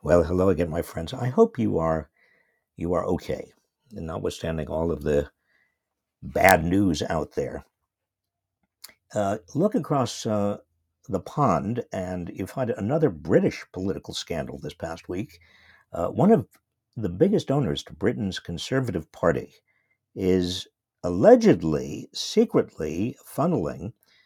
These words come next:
hundreds of thousands of dollars to the party from a Russian account, according to a bank alert filed to Britain's National Law Enforcement Agency.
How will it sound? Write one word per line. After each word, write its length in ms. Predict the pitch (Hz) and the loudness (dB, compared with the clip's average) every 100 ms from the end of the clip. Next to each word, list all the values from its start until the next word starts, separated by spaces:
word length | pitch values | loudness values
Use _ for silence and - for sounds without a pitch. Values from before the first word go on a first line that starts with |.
| _ - | _ -8
hundreds 520 | - 226 190 82 85 | 2 4 4 2 0
of 100 | 76 | -6
thousands 480 | 87 76 73 85 78 | -4 -4 -6 -10 -10
of 100 | - | -2
dollars 360 | 73 73 87 | -2 -2 -8
to 120 | - | -8
the 80 | 85 | -10
party 320 | - 76 78 | -8 -6 -4
from 260 | 92 - 95 | -6 -6 -4
a 120 | 90 | -4
Russian 520 | 87 127 196 196 160 | -2 -2 -2 -2 -2
account, 520 | 139 - - 120 67 - _ _ _ _ _ - | -4 -4 -2 -2 -4 -12 _ _ _ _ _ -4
according 380 | 85 - 87 80 | -2 0 -2 0
to 100 | 80 | 0
a 60 | |
bank 320 | 71 87 98 | 2 0 0
alert 320 | 87 82 78 - | 0 0 0 -2
filed 680 | - 98 95 90 87 80 - _ _ | -8 -2 0 0 0 -2 -12 _ _
to 100 | 82 | -6
Britain's 460 | 73 - 90 76 90 | -2 -2 -4 -8 -6
National 360 | 85 - 78 | -6 -6 -6
Law 160 | 101 147 | 0 2
Enforcement 520 | 85 - 78 87 80 | 0 -2 -6 -4 -6
Agency. 480 | 71 - - - | -6 -10 -16 -18